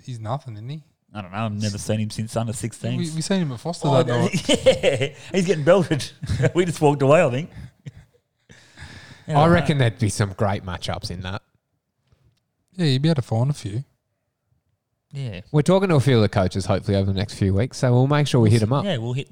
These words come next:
Speaker 2: one of the questions. We'll see.
Speaker 3: Will you, will you fight the Foster coach?
Speaker 2: Well, <laughs> well,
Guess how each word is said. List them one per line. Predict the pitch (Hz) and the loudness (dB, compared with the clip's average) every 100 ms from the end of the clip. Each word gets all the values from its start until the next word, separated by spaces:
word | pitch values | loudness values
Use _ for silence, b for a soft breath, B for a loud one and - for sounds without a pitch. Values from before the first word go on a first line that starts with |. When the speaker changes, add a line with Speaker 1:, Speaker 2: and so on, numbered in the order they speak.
| - | -14
Speaker 2:
one | 120 107 | -12 -10
of | |
the | 98 | -12
questions. | - 120 - 127 117 | -10 -10 -10 -12 -12
We'll | 104 | -12
see. | - 98 110 104 - _ _ - | -12 -10 -10 -10 -14 _ _ 2
Speaker 3:
Will | 131 127 | 4 6
you, | 127 127 - - | 6 4 -2 2
will | 139 143 | 6 6
you | 143 139 | 6 4
fight | 151 156 - | 6 4 2
the | 165 | 0
Foster | - - 101 | 0 0 -2
coach? | - - | -2 0
Speaker 2:
Well, | 180 117 110 B B - | 0 0 -4 B B 0
<laughs> | 131 - - - | 2 2 0 2
well, | 160 | 4